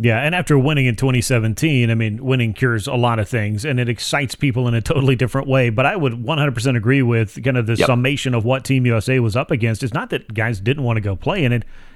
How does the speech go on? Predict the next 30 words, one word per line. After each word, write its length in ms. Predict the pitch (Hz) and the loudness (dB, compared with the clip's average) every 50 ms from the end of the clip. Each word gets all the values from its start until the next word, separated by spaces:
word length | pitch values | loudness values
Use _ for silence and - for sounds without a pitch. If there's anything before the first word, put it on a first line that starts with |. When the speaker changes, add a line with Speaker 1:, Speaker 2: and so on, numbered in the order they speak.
| - - | -8 -4
Speaker 1:
It's 180 | 135 143 - | -4 -2 0
that 100 | - 156 | 0 0
I 80 | 147 135 | 0 0
think 220 | - - 233 220 | 0 -2 -4 -2
they 120 | - 180 147 | 0 0 0
showed 200 | - - 151 143 | 2 2 2 4
up 160 | 160 151 - | 2 2 2
with 100 | 143 127 | 2 2
a 40 | 127 | 2
mentality 480 | 123 120 107 131 139 143 143 131 123 | 2 0 0 0 0 2 2 2 2
of, 100 | 120 120 | 2 0
"Okay, 220 | - - - 147 156 | -2 -2 -2 -2 0
well, 160 | 151 156 160 | 0 -2 -2
it's 120 | 160 - | -4 -2
March. 380 | 139 131 127 123 123 127 127 - | -2 0 2 2 2 2 0 -2
This 160 | 135 135 - | -2 -2 0
will 60 | 151 | 0
be 160 | 131 123 135 127 | 0 0 0 0
fun. 340 | - - 117 117 120 120 | 0 0 0 2 2 2
I'll 100 | 120 117 | 2 0
do 200 | 120 110 120 120 | 0 0 0 0
this. 180 | 113 120 117 - | 2 0 0 0
I'll 80 | 120 117 | -2 -2
get 140 | 117 120 | -2 -4
ready 180 | - 127 117 117 | -4 -2 -2 -2
for 140 | 110 - 123 | -2 0 0
the 80 | 123 | -2
season. 420 | - - 127 120 117 110 - 127 123 | 0 0 0 0 0 0 0 0 0
I'll 80 | 117 | 0
maybe 380 | 117 120 117 117 120 120 113 | 0 0 0 0 0 -2 -4